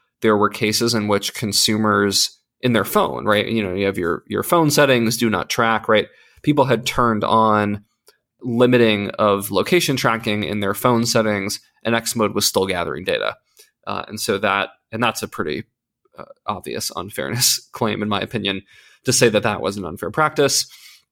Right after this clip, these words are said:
Uh, and then there are several others. The F T C says that merely collecting data in this way where you don't really have consumers' full affirmative express consent is not fair.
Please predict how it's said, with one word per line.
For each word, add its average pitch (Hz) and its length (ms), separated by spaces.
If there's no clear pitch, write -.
Uh, 113 260
and 170 100
then 233 100
there 185 100
are 151 60
several 123 340
others. 113 440
The 113 140
F 107 120
T 110 140
C 107 240
says 104 380
that 101 400
merely 113 720
collecting 135 560
data 123 320
in 117 140
this 113 220
way 110 300
where 110 140
you 104 120
don't 107 400
really 107 380
have 101 640
consumers' 104 840
full 104 720
affirmative 101 600
express - 420
consent - 600
is 120 180
not 120 260
fair. 110 640